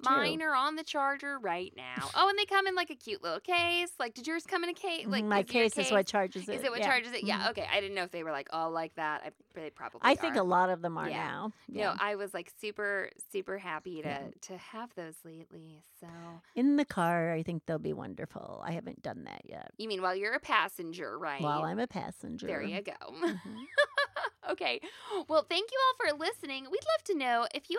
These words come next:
Speaker 2: have, like, a luxurious touch in your sewing room. Tell us. Uh,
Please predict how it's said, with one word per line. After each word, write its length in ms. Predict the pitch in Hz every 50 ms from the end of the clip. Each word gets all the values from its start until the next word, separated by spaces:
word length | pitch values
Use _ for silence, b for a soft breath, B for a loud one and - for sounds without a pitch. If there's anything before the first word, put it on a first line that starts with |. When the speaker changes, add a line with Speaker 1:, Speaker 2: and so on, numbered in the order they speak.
| 508 571
Speaker 2:
have, 180 | 571 - 480
like, 160 | 381 339 - -
a 100 | 262 269
luxurious 680 | 262 254 226 214 202 202 233 240 233 233 233 226 220 - - -
touch 320 | - 233 220 - - -
in 140 | 196 196 196
your 100 | 202 214
sewing 420 | 226 - - 196 180 175 175 175
room. 360 | 170 165 160 160 160 165 202 - B B B B B B -
Tell 240 | - 285 277 262
us. 280 | 190 175 175 180 220 - - - - - b b b b b b b _ -
Uh, 100 | -